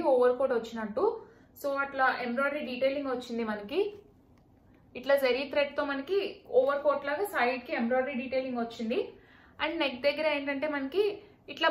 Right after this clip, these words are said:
button వచ్చి చిన్న key hole వచ్చిందండి. And neck, ఆ, round neck లా వచ్చింది, మరీ హై neck రాలేదు. I mean హై collar లాగా, Chinese collar లా కాకుండా నెక్ వచ్చింది మనకి. And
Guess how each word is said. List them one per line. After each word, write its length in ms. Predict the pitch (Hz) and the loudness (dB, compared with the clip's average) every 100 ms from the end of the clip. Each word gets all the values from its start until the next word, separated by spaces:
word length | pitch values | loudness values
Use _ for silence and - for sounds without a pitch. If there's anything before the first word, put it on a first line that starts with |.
| 269 | 6
button 300 | 247 285 311 | 4 4 0
వచ్చి 180 | - 403 403 | 0 0 0
చిన్న 200 | 339 339 - | -2 -4 -4
key 100 | 285 254 | -4 0
hole 180 | 262 262 | 0 0
వచ్చిందండి. 560 | 240 - 220 214 208 196 - - - _ - _ _ _ _ _ _ _ _ _ _ _ _ - | -2 -4 -6 -4 0 -2 -2 -12 -20 _ -20 _ _ _ _ _ _ _ _ _ _ _ _ -6
And 100 | 392 359 | 0 2
neck, 260 | 320 330 262 - - 247 | 0 -2 -6 -6 -4 0
ఆ, 60 | 233 233 226 240 | 2 4 4 4
round 260 | 269 302 359 | 4 2 0
neck 180 | 349 320 | 0 2
లా 80 | 294 247 | 2 2
వచ్చింది, 420 | 247 247 240 311 370 - - - - 226 254 | -2 -4 -2 -2 -4 -6 -20 -20 -16 -2 0
మరీ 180 | 269 359 302 | 0 0 2
హై 120 | 285 285 302 | 2 2 -2
neck 180 | 302 247 | 0 2
రాలేదు. 360 | 233 247 240 415 - - - - - - - | 2 2 0 -2 -2 -14 -20 -20 -20 -18 -8
I 40 | 262 | -2
mean 140 | 294 269 | -2 0
హై 100 | 240 240 247 | 2 2 2
collar 280 | 277 277 269 | 2 2 4
లాగా, 160 | 269 311 | 2 2
Chinese 340 | 277 247 269 - | -2 -2 -4 -2
collar 260 | 277 269 269 | -2 0 -2
లా 40 | 262 240 | 0 0
కాకుండా 340 | 240 269 381 571 - - 277 | -2 -2 -2 -2 -6 -10 -4
నెక్ 200 | 247 269 | -4 -2
వచ్చింది 340 | 285 - 247 240 | -2 -4 -6 -2
మనకి. 320 | 220 202 311 494 - - - - - - - - | -2 -4 -6 -6 -8 -20 -20 -20 -20 -20 -20 -8
And 120 | - | -6